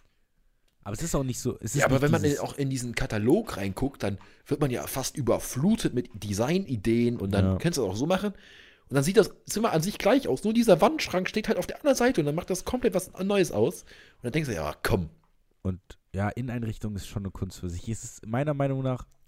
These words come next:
Speaker 1: ein Tipp in die Runde, weniger ist mehr.
Speaker 2: Ja, auf jeden Fall.
Speaker 1: Tja, nee, tu jetzt einfach so, als wäre das total revolutionär
Speaker 2: Okay,
Speaker 1: und
Speaker 2: ja,
Speaker 1: gut.
Speaker 2: ey, sag noch mal, sag das nochmal jetzt.
Speaker 1: Also ein Tipp von mir, weniger ist mehr.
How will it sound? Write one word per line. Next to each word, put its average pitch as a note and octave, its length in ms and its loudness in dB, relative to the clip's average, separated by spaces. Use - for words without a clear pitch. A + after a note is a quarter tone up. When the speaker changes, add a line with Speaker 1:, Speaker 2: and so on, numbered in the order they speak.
Speaker 1:
ein A2+ 160 -6
Tipp G2+ 160 -8
in G2+ 60 -10
die G#2 80 -4
Runde, A#2 360 -2
weniger F#2+ 400 0
ist - 140 -10
mehr. D#2+ 300 -8
Speaker 2:
Ja, - 60 -18
auf - 100 -16
jeden D#2+ 200 -8
Fall. E2+ 340 -10
Speaker 1:
Tja, G2+ 180 -4
nee, G#2+ 320 0
tu A#2 200 0
jetzt G#2 120 0
einfach F#2+ 200 -4
so, F2 100 0
als E2+ 180 -4
wäre D#2+ 120 -4
das - 420 -10
total D#2+ 600 -4
revolutionär F2+ 720 0
Speaker 2:
Okay, F2 100 -4
Speaker 1:
und E2 80 -12
Speaker 2:
ja, A#2+ 160 6
Speaker 1:
gut. D2 180 -6
Speaker 2:
ey, A#2+ 240 2
sag F2+ 220 -10
noch F#2+ 220 -6
mal, A#2 280 0
sag C3+ 140 6
das A2+ 140 2
nochmal B2+ 200 0
jetzt. C#3+ 280 -4
Speaker 1:
Also G2+ 240 -2
ein B2+ 200 -4
Tipp B2+ 160 0
von G#2+ 180 -2
mir, B2 360 4
weniger F#2 260 2
ist - 140 -6
mehr. D#2 300 -4